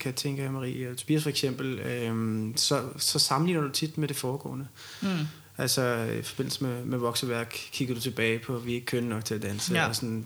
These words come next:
Speaker 1: der er hele tiden den der sådan
Speaker 2: Ja.
Speaker 1: tilbageskuen.
Speaker 2: Ja.
Speaker 1: Øhm, jeg kan ikke sige noget mere omkring det. Det der med sådan at være drevet af en eller anden form for oprør mod den sidste udgivelse.
Speaker 2: Ja, jo,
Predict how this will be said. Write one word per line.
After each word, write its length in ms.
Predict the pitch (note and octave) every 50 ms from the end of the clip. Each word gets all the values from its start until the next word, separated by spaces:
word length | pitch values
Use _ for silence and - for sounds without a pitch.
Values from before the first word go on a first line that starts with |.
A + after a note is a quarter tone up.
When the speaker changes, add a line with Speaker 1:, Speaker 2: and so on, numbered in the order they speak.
| - - -
Speaker 1:
der 40 | C3+
er 20 | C#3
hele 100 | D#3+ D#3
tiden 160 | D#3 D#3 C#3
den 140 | C#3+ B2+ A#2+
der 140 | B2+ A#2+
sådan 320 | A#2+ - C3+ A2+ - B2+ B2+ - - - - - - - - - -
Speaker 2:
Ja. 140 | E3+ E3 D3 - - - -
Speaker 1:
tilbageskuen. 760 | D3+ - - B2 B2 C3 D3 - - - D3 C3 C3+ C#3 C#3 - - - - E3+
Speaker 2:
Ja. 120 | E3 D3+ - - - - - - - - D3+
Speaker 1:
Øhm, 1120 | D3 C#3 C3+ C3 C3 B2+ B2 B2 A#2+ A#2+ A#2 A#2 A2+ A2 A2 G#2+ G#2 G2+ F#2+ F#2+ F#2+ - - - -
jeg 140 | - C3+ D#3
kan 80 | - F3+
ikke 80 | E3+
sige 140 | - - G3+
noget 120 | G3+ F#3+ F3
mere 140 | F3 G3 G#3
omkring 380 | G3+ E3+ - - F3 E3 E3+
det. 180 | - F#3 G#3 G3+ - - - -
Det 100 | - E3+
der 80 | F3 E3+
med 160 | E3 D#3 D#3
sådan 140 | D#3 - E3
at 80 | D3 D#3
være 80 | D3
drevet 380 | C#3+ - C#3 C3+ C#3+ E3+ F3+ E3
af 100 | D3 C#3
en 60 | C3+
eller 140 | C#3+ D3 D3+
anden 100 | D#3 D3+
form 140 | - C#3 D3
for 120 | - - - -
oprør 460 | C#3+ D3+ - - D#3+ D3+ - - C#3 D3+
mod 220 | D3+ C#3+ B2+ C#3+ D3+ -
den 140 | - D#3 D3
sidste 300 | - - E3+ - - G3 D3
udgivelse. 400 | D3+ F3+ F#3+ G3 F#3+ F#3 F3+ F3+
Speaker 2:
Ja, 120 | F3+ F3+
jo, 60 | F3